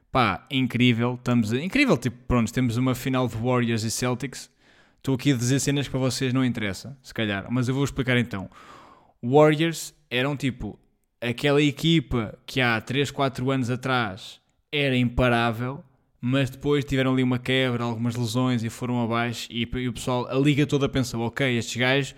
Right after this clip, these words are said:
já não são aquele problema, já não são aquela equipa que mata tudo e tudo, já passou, já tá calminho, ok, o bicho amansou.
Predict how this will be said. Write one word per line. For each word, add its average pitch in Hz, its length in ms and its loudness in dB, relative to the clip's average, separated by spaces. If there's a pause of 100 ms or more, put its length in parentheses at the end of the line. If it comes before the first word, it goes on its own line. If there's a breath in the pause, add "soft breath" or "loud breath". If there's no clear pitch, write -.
(340 loud breath)
já 127 200 2
não 135 100 2
são 139 260 0
aquele 143 320 2
problema, 139 760 4
já 123 120 0
não 131 100 -2
são 131 160 -4
aquela 139 240 0
equipa 143 340 2
que 135 160 -8
mata 139 280 0
tudo 143 460 2
e 131 60 2
tudo, 131 400 0
já 117 180 -2
passou, 127 800 4 (440 loud breath)
já - 140 -12
tá 107 140 -6
calminho, 135 640 4
ok, 131 440 2
o 110 80 -2
bicho 127 460 2
amansou. 147 760 2